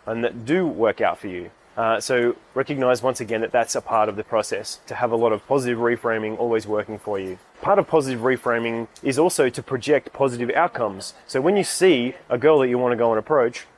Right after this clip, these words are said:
I want you to start to expect and start to feel good about the fact that when you go and talk to her,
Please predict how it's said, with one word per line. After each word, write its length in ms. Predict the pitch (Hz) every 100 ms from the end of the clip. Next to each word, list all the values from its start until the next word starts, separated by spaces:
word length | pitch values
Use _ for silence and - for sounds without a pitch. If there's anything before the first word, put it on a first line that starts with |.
| -
I 40 |
want 140 | 151 196
you 60 |
to 80 | 131
start 240 | - 127 -
to 120 | 113
expect 640 | 104 - - 107 147 - -
and 100 | 123
start 220 | 120 127 123
to 60 |
feel 240 | - 131 117
good 220 | 147 190
about 240 | 117 110
the 60 | 113
fact 340 | - 113 -
that 240 | 117 110 - _ -
when 200 | 120 131
you 140 | 123 113
go 180 | 120
and 80 | 113
talk 220 | 117 160
to 100 | -
her, 280 | 120 110 117